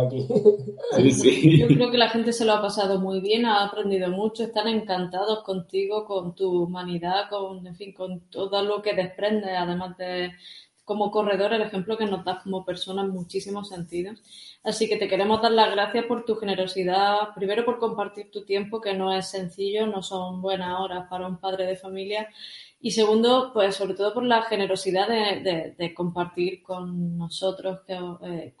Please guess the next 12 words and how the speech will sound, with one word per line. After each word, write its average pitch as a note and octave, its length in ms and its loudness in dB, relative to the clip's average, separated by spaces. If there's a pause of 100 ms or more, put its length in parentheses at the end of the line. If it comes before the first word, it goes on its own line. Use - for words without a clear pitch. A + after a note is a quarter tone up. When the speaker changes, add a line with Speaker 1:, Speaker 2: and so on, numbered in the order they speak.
(140)
Speaker 3:
tus F#3+ 180 -4
conocimientos, F#3 1000 -4
tus F#3+ 160 0
experiencias F3 880 -4
y, F3 440 -2
y E3+ 40 -12
las D3+ 440 -10
cosas G3+ 320 -2
vividas, F#3 500 0 (600)
que G3 80 -6
en F3 60 -6
fin, F3 260 -8